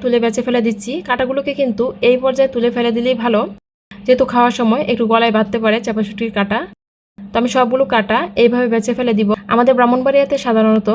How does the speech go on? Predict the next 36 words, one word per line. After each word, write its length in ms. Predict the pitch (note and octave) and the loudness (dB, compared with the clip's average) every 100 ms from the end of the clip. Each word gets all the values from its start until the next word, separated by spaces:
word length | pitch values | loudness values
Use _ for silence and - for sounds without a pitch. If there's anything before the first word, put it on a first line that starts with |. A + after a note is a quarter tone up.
| D4 A3+ | 0 0
কচুলতি 400 | B3+ B3+ B3 B3 | -2 2 2 2
রান্না 200 | A3+ A3 A3 | 4 4 2
করলে 240 | G#3 G#3 D4 G#4 - - - - | 0 0 -2 -6 -16 -20 -10 -2
চিংড়ি 220 | C4 C4+ | 2 2
মাছের 220 | C#4 C#4 C4+ | 2 0 -2
সাথে 180 | C4 C4 - | 0 0 4
এরকম 240 | A#3+ A#3 A#3 | 2 2 0
কয়েকটা 320 | A#3+ A#3 - A#3+ D4+ | 0 -2 0 -2 0
চাপা 180 | B3+ A#3+ | -2 -2
শুটকি 200 | A#3+ - A#3 | -4 -6 0
দেওয়া 180 | A#3+ A3+ | 2 4
হয়, 160 | G#3+ D4 - | 2 0 -2
এতে 140 | A3+ A#3+ | -4 -2
করে 140 | B3 A#3+ | -2 0
কিন্তু 220 | A#3+ A3 C#4+ - | -2 0 -2 0
কচুলতির 480 | A#3+ A#3+ A3+ A3+ A3 | 0 0 -2 -4 -4
স্বাদটা 320 | A3 G3+ A3+ D#4 A3 | -6 -2 -4 -2 -2
অনেক 140 | A3 G#3 | 2 2
বেশি 160 | G#3+ B3+ | 0 0
বেড়ে 180 | B3 A3+ G#3+ | 0 2 2
যায়। 140 | C#4+ G4+ - - _ _ _ _ _ - - | 0 -4 -16 -20 _ _ _ _ _ -18 -4
আর 80 | A#3+ C4 | -2 0
কোন 100 | B3+ | 0
কোন 100 | C#4 C4+ | 0 0
এলাকায় 300 | B3 A3+ B3 G#3+ A#3 | -2 0 -2 2 2
এইভাবে 240 | B3+ C4 C4 | 4 2 2
কচুলতি 380 | B3+ B3+ B3 B3+ A#3 | 0 0 0 0 2
রান্না 200 | A3+ A3 | 2 2
করেন 160 | G#3+ C4+ - | 0 -2 -2
অবশ্যই 280 | A#3 A#3 B3 B3 | 0 0 -2 -2
কমেন্ট 200 | A#3 A3+ | -2 -2
করে 100 | A#3 G#3+ | -2 2
জানাবেন। 340 | G3+ G3+ A3 F4+ - - _ - - - | 2 2 0 -4 -10 -12 _ -20 -18 -4
চাপা 160 | C4+ C4 | -2 -2
শুটকির 220 | C#4 C#4 | -6 -4
কাঁটাগুলো 320 | C4 B3 A#3+ | -2 -2 0